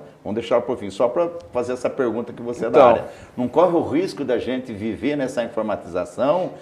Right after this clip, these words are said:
Speaker 1: é, ou, ou se utilizar dessa, é, dessa ferramenta e dali pra, e daqui pra frente, e aproveitando o advento da, da, da, que é um,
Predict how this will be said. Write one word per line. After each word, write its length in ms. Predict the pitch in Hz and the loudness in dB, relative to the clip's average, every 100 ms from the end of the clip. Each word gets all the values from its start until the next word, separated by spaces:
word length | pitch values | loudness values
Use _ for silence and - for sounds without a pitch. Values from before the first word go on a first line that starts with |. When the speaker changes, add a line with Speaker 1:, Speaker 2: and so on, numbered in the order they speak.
| - | -6
Speaker 1:
é, 140 | - 117 | -2 2
ou, 200 | 143 147 | 4 6
ou 320 | 160 139 - | 4 4 2
se 180 | - - | -4 0
utilizar 640 | 156 - 143 110 82 135 135 | 0 0 -2 -2 2 2 6
dessa, 540 | 123 117 - 92 - - - - _ | 6 6 4 0 0 -12 -20 -20 _
é, 1120 | 98 98 98 95 95 92 90 92 90 90 - 90 | 2 4 6 6 6 4 4 2 2 0 -4 -2
dessa 240 | 104 - | -2 -2
ferramenta 1300 | - - 185 135 123 107 98 117 180 180 - 90 71 - - - _ | -8 4 4 4 -2 -4 -2 -2 -2 -2 -4 -6 -6 -12 -20 -20 _
e 100 | 110 | -6
dali 580 | 117 139 123 120 170 160 - - - - _ | 2 4 6 4 2 -2 -10 -20 -20 -20 _
pra, 240 | 131 110 - | 0 2 0
e 100 | 135 | 0
daqui 320 | 131 - 151 | 2 2 -4
pra 200 | - 107 | 2 0
frente, 460 | - 127 156 151 - - | 2 -2 -2 -4 -10 -8
e 60 | |
aproveitando 1000 | 107 - 113 110 98 - 131 151 147 131 | -6 -4 -2 -2 -2 0 2 2 2 0
o 540 | 107 104 101 98 98 98 | -4 -4 -6 -6 -4 -2
advento 640 | 107 107 92 104 117 - 98 | 0 -2 -6 -4 -4 -6 -4
da, 220 | 92 90 | -2 -2
da, 280 | 87 87 82 | -2 -4 -4
da, 360 | 85 82 76 - - _ - | -4 -4 -6 -10 -20 _ -10
que 100 | 98 | -6
é 40 | |
um, 200 | 95 76 | -6 -6